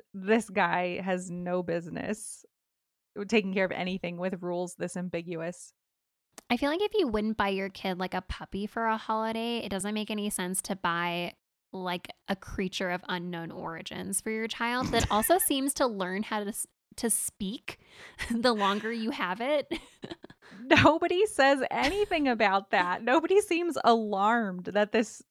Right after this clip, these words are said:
Speaker 1: this creature has not been discovered yet. <laughs>
Speaker 2: And according to the Wikipedia page, Mogwai is Cantonese for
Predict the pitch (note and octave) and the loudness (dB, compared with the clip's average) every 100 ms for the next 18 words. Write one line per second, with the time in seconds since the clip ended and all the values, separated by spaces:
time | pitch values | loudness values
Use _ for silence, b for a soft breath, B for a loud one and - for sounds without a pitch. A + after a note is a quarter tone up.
0 | _ G#3+ A#3+ - C#4 G#3+ A#3 A3+ G#3+ G3 | _ -6 -4 0 2 2 0 2 2 2
1 | F#3+ F#3 F#3+ F#3+ F#3+ F#3 G#3 - G3 F#3+ | -2 -2 -4 -2 -4 -2 -2 0 0 0
2 | F3 D#3+ E3+ - - _ - B B B3+ | -6 -2 0 -2 -4 _ -20 B B -14
3 | B - C4 C#4+ A#3+ A3 A3 _ - G3+ | B -4 -2 0 0 -2 -4 _ -8 -6
4 | - C4+ A#3+ - G3+ F#3 F#3+ - G#3+ G#3+ | -2 -2 -2 -4 -4 -4 -4 -4 -4 -2
5 | F#3+ F#3+ F3+ F3 F#3+ F#3 G3 A#3 C4 - | -4 -4 -4 -4 -2 0 0 0 -2 -4
6 | - G3+ G3 G3 G3+ - | -4 -4 -4 -4 -4 -6